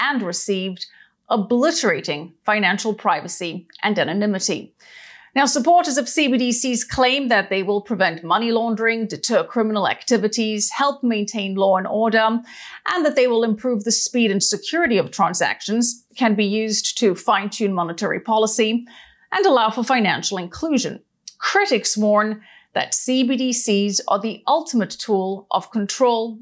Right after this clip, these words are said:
censorship, and surveillance. Well, either way, eleven countries have already launched a C B D C, and a hundred and fourteen countries are in various stages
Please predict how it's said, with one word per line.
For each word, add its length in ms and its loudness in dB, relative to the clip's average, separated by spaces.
censorship, 680 -2
and 180 -4
surveillance. 800 -2
Well, 160 2
either 220 4
way, 380 0
eleven 440 4
countries 480 0
have 160 0
already 600 2
launched 440 0
a 100 -2
C 280 -2
B 120 -4
D 160 -6
C, 500 -2
and 140 -2
a 40 0
hundred 360 0
and 100 -4
fourteen 480 2
countries 560 -2
are 220 4
in 260 4
various 540 -2
stages 480 -2